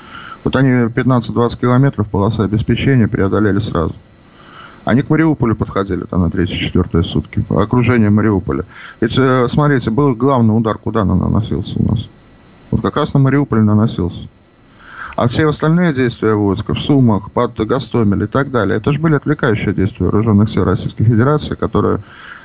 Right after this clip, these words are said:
э, сковывали возможность оказания вооружёнными силами Украины сопротивления.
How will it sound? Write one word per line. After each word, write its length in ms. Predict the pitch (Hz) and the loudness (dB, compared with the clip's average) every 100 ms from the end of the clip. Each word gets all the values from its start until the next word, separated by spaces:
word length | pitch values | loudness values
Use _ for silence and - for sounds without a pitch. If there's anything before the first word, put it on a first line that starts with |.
| - - - | -18 -10 -2
э, 140 | 147 | 0
сковывали 1000 | 139 - 165 147 117 110 104 101 101 98 95 | 0 0 2 2 2 2 2 2 2 2 2
возможность 600 | 110 117 117 101 87 - | 0 2 0 0 -2 -4
оказания 540 | - 117 117 120 107 | -2 0 2 2 2
вооружёнными 540 | 101 107 110 107 101 | 2 0 0 2 4
силами 340 | 110 - 104 101 | 2 2 2 2
Украины 460 | 98 107 117 117 | 2 0 2 2
сопротивления. 800 | 107 - 92 - 104 98 92 - | 0 -6 -8 -4 -2 0 0 0